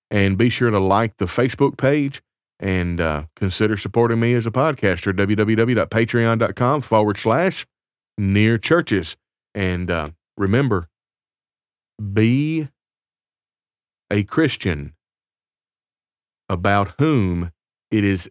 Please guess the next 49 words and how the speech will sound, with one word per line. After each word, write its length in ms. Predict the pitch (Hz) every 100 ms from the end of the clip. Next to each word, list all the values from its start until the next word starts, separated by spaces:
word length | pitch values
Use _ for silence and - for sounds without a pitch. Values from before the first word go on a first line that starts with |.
| -
easy 460 | 127 135 117 120
to 120 | 107
give 200 | 98 107
a 60 | 95
good 200 | 95 92
report. 400 | 90 - 80 - _ _ _ _ _ _ _ _ -
That 160 | 98
is 140 | 92 -
the 100 | 90
best, 560 | 101 104 113 - - - _ _ -
absolute 560 | 101 104 - 98 98 -
best 560 | 101 104 110 117 - -
present 560 | - 117 101 82 - - _ _ _ -
that 160 | 101 -
you 80 |
can 320 | 104 95 92 104
give 380 | 113 127 127
the 120 | 117 98
congregation 800 | 110 113 110 104 104 98 95 92
where 120 | 95
you 220 | 98 98
are, 280 | 80 76 73 _ _
or 100 | 90
give 260 | 87 104 110
your 100 | 123
preacher, 460 | - 107 104 95 90
or 40 |
give 220 | 90 101
your 180 | 113 110
elders, 360 | 101 92 92 87
or 40 |
give 200 | 90 95
your 80 | 98
deacons. 520 | 92 87 85 82 - _ _ _ _ _ _ _ _ -
That's 160 | 92
the 100 | -
best 320 | 87 98 92
present 360 | - 104 92 87
you 80 | 101
can 140 | 98
give 260 | 92 104 87
them 240 | 82 80
during 240 | 85 85 85
this 140 | 82
holiday 340 | 87 85 82 92
season. 320 | 98 87 82
God 220 | 95 87
bless 240 | 98 131
you. 220 | 175 175